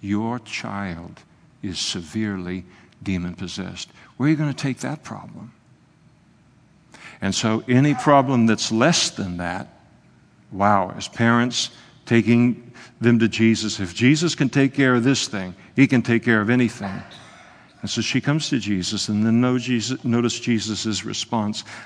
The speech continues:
But he answered her not a word. He ignored her. Now, he knows what he's gonna do here,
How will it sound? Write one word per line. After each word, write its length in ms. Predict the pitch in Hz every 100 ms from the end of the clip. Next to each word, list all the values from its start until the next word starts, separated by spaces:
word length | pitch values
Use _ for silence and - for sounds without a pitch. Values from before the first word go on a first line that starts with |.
| -
But 120 | 117
he 160 | 113 117
answered 360 | 143 135 120
her 120 | 98 104
not 220 | 107 107
a 60 |
word. 320 | 107 113 98 104
He 80 | 113
ignored 300 | 107 143 127
her. 120 | - - _ _ _ _ _ _ _ _ _ _ _ _ _ _ - -
Now, 100 | 131
he 60 | 139
knows 260 | 143 160 139
what 140 | 135
he's 140 | 113
gonna 240 | - 110 104
do 240 | 107 107
here, 400 | 82 82 90 -